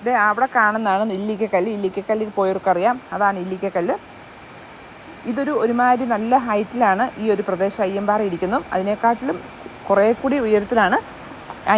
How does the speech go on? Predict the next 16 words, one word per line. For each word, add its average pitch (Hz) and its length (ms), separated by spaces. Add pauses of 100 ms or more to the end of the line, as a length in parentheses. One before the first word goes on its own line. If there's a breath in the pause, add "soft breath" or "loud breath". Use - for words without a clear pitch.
ഇല്ലിക്കക്കല്ല് 202 520
ഇരിക്കുന്നത്. 185 320 (180)
ഇതുവഴി 214 320
തന്നെ 208 220
ഇല്ലിക്കക്കല്ലിലേക്കും 208 760
പോകാം 190 200
കേട്ടോ. 165 200 (340)
അധികം 220 280
ദൂരമൊന്നുമില്ല, 208 520 (540 loud breath)
ഒരു 220 160
പത്ത് 220 240
കിലോമീറ്റർ 208 340 (100)
താഴെ 202 260
ദൂരം 196 280
മാത്രമേ 196 280
ഉള്ളൂ. 240 120